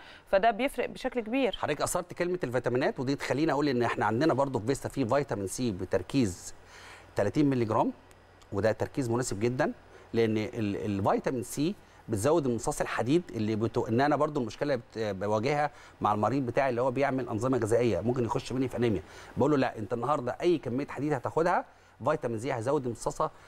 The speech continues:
Speaker 2: بالاضافه ان هو بيزود عمليه الحرق.
Speaker 1: اوكي.
Speaker 2: نقول بقى الجرعه في الاخر بتاعت بيستا دي مهمه جدا،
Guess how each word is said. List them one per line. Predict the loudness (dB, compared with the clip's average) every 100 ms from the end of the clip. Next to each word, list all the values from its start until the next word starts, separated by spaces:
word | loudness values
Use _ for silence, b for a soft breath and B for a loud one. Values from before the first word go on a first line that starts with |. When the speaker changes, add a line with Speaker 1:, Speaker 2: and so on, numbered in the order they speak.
| B -2
Speaker 2:
بالاضافه | 0 0
ان | 2
هو | 2 2
بيزود | 2 2 2 0
عمليه | 0 0 0 0
الحرق. | -2 -4 -6 -20 -20 -14 -2
Speaker 1:
اوكي. | -2 0 -2 -2 -2 2
Speaker 2:
نقول | 4 4
بقى | 2
الجرعه | 2 2 2
في | 0 0
الاخر | -2 -2
بتاعت | -2 -2 -2
بيستا | -2 -2
دي | -2
مهمه | 2 0 2
جدا، | 0 2